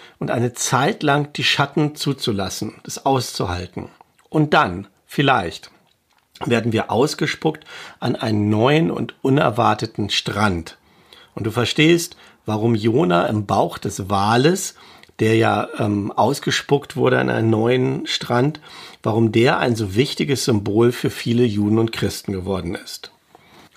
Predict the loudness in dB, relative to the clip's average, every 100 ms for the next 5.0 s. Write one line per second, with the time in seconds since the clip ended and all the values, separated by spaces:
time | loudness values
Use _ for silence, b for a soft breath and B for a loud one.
0 | B B B B B B B -2 2 4
1 | 4 2 0 0 0 0 0 2 4 2
2 | -2 0 0 0 -2 -2 -4 -2 -2 -2
3 | -6 0 2 2 -2 B B -4 -2 -2
4 | -2 0 0 0 -2 2 4 6 4